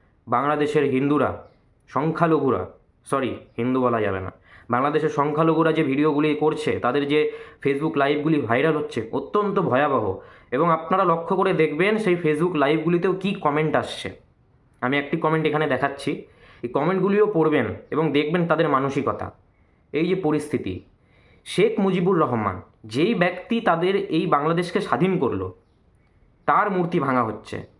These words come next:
এদের দেশাত্মবোধ, এদের দেশের আদর্শ, দেশের নীতি ইতি বলে কিছু কি আছে?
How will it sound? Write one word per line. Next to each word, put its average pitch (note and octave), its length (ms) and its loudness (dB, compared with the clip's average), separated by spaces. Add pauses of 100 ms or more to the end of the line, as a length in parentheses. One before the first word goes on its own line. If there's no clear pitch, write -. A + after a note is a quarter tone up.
(460)
এদের D3+ 220 -2
দেশাত্মবোধ, F3+ 720 0
এদের D#3 300 0
দেশের C3+ 280 0
আদর্শ, E3+ 440 0 (640)
দেশের F3 360 0
নীতি E3+ 260 2
ইতি F#3+ 160 -2
বলে F#3+ 160 0
কিছু F#3+ 240 -2
কি G#3+ 120 0
আছে? E3 440 2